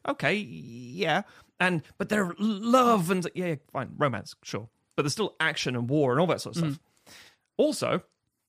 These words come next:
Speaker 1: Grown Ups. <laughs>
Speaker 2: Fucking hell.
Speaker 1: It's about relationships.
Speaker 2: I hate,
Speaker 1: Mm-hmm.
Speaker 2: I hate you,
Speaker 1: That,
Speaker 2: Matthew.
Speaker 1: that's a romance film. It's romantic.
Speaker 2: I hate you.
Speaker 1: Deer pisses on him. <laughs>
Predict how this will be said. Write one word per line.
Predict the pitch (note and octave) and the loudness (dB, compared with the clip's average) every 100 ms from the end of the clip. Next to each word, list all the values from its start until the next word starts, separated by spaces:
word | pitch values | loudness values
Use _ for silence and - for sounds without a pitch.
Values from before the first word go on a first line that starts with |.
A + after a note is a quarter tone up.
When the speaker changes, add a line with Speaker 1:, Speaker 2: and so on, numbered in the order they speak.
| _ _ _ _ _ _ _ | _ _ _ _ _ _ _
Speaker 1:
Grown | B3+ B3 | 4 4
Ups. | A#2 - - - _ _ _ _ - | 2 -4 -12 -14 _ _ _ _ 2
<laughs> | G3 - - _ - | 2 2 -6 _ -12
Speaker 2:
Fucking | - - F#3 D#3+ - E3+ | -4 4 6 6 2 2
hell. | E3 D#3+ D3 C3 | 4 6 4 2
Speaker 1:
It's | A#2+ - | -2 -6
about | G#2 C3 B2+ - | 2 4 4 0
relationships. | C3 C3 F3+ - D3 F3 D#3+ - - - C#3+ | -2 2 4 2 -2 0 -2 -4 -10 -10 -6
Speaker 2:
I | C3 | -4
hate, | B2+ A2+ | -2 -2
Speaker 1:
Mm-hmm. | C#3+ | 0
Speaker 2:
I | C3+ | 2
hate | B2+ B2 | 0 -2
you, | A2 A#2 | -4 -4
Speaker 1:
That, | A#2 | -2
Speaker 2:
Matthew. | C3+ - | -4 -2
Speaker 1:
that's | A#2+ D#3+ F3 | 0 0 0
a | |
romance | F#3+ A3 F3+ B2+ | 2 4 4 2
film. | D#3 C#3+ G#2+ - _ _ _ _ _ | 2 0 0 -10 _ _ _ _ _
It's | D#3 | 0
romantic. | F3+ G3 - - _ _ _ _ B2+ | 2 2 0 -8 _ _ _ _ -12
Speaker 2:
I | |
hate | A#2 A#2 A#2+ | -8 -8 -10
you. | C3+ C3+ - | -12 -14 -4
Speaker 1:
Deer | B2 G3+ F3 | 2 4 2
pisses | G3 F#3+ F#3+ D3 | 0 0 0 0
on | B2+ | 2
him. | |
<laughs> | - | 2